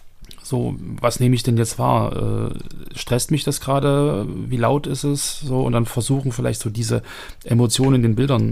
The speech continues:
irgendwie festzuhalten. Also jetzt gar nicht so gegenständlich zu fotografieren, sondern, was weiß ich, wenn du sagst, das, das stresst mich alles, das macht mich alles irgendwie völlig wirr im Kopf,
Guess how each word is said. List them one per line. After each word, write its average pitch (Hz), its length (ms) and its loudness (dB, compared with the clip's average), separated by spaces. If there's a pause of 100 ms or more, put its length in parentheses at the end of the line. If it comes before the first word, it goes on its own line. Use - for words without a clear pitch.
irgendwie 104 340 -4
festzuhalten. 107 720 -4
Also 110 140 -4
jetzt 113 160 -2
gar 117 160 0
nicht 123 140 2
so 117 120 -4
gegenständlich 135 520 2
zu 139 100 0
fotografieren, 123 640 0
sondern, 110 340 2 (580)
was 113 120 -4
weiß 120 100 0
ich, 117 120 -2
wenn 117 80 4
du 107 60 0
sagst, 110 220 0
das, 117 120 -4
das - 140 -2
stresst - 260 0
mich 131 160 4
alles, 123 220 2
das - 160 -6
macht 113 160 -2
mich 120 100 2
alles 113 160 -2
irgendwie 113 220 0
völlig 117 320 -2
wirr 120 160 2
im 123 120 2
Kopf, - 460 -4